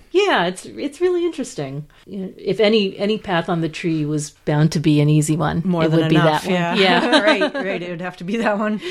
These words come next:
Speaker 1: Yeah.
Speaker 2: If you look in, um, the back of seven seven seven, and I think also in the back of the Book of Thoth, it lists some, you know, correspondences with the Hebrew letters. And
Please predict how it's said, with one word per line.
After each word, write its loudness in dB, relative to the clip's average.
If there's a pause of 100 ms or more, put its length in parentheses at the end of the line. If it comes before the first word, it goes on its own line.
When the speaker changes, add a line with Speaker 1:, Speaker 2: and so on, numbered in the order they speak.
(160)
Speaker 1:
Yeah. 0 (120)
Speaker 2:
If 0
you -2
look -4
in, -4
um, -4 (160)
the -6
back 0
of -4
seven 0
seven 0
seven, 0
and 2
I 0
think -6
also -2
in -6
the -6
back -4
of -2
the -2
Book -8
of -10
Thoth, -6
it -10
lists 0
some, 2
you 0
know, 2
correspondences 0
with -4
the -6
Hebrew -2
letters. -2
And 0